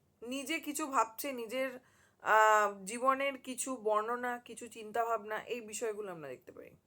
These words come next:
শ্রীকান্ত থেকে। তারপরে দেখুন শ্রীকান্ত থেকে আবার সোজা প্রশ্নও আছে,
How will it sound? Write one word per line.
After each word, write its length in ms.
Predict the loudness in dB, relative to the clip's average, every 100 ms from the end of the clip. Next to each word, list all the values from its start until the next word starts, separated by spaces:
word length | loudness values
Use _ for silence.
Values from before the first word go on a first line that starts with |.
| _ _ _ _ _ _ _ _ _ _ _ _ _ _
শ্রীকান্ত 440 | -12 0 2 2 -2
থেকে। 280 | -2 -4 -12 -14 _ _ _ _ _ _
তারপরে 400 | 8 8 6 2 4
দেখুন 340 | 0 0 -4 -4
শ্রীকান্ত 380 | -2 2 2 2
থেকে 200 | 0 2
আবার 160 | 2 2
সোজা 320 | 2 4 4
প্রশ্নও 420 | 2 -4 -2 2
আছে, 280 | 2 0